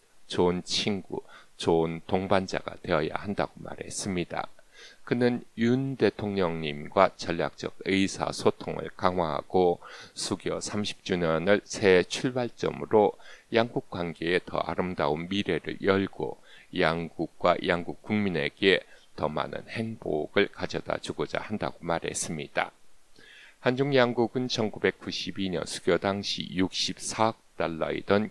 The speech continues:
교역량이 이천이십일 년 삼천억 달러를 넘어 사십칠 배로 급성장했습니다. 지난해 중국은 한국의 일 위 교역 대상국으로 한 해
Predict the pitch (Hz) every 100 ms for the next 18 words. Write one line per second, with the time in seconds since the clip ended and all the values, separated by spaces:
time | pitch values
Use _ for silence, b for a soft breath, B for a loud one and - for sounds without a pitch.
0 | - - 104 101 110 110 82 73 - 104
1 | 113 - B B B B 113 - 139 139
2 | 110 - - 110 107 - - - - 120
3 | 120 - 113 95 - - - 82 78 76
4 | 78 78 76 90 101 - B B B -
5 | - 73 - - - - 135 127 101 78
6 | - - - - - - - 113 110 101
7 | - - - - 76 71 78 - - B
8 | B B B - - 113 107 117 120 -
9 | 113 101 101 98 95 123 - - - 90
10 | - 80 - 98 95 82 - - 95 82
11 | - - 107 101 107 104 - - - 92
12 | 85 - B B - 110 92